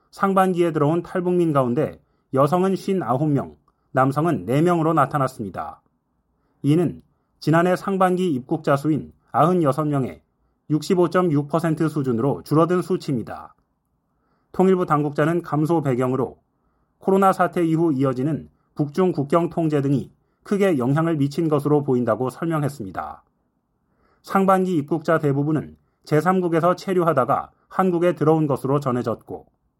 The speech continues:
북한에서 직접 넘어온 사례는 없었습니다.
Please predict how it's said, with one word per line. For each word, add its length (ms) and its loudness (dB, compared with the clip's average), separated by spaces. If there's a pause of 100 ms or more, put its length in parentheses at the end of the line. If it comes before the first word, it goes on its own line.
(420)
북한에서 540 2
직접 380 -2
넘어온 340 2
사례는 440 -2
없었습니다. 800 -8